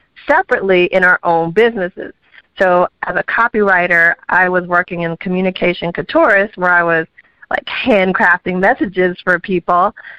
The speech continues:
and he was in his own business, Ganancia three sixty, where he was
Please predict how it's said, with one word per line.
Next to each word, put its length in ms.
and 680
he 320
was 200
in 120
his 160
own 300
business, 480
Ganancia 540
three 200
sixty, 340
where 160
he 160
was 160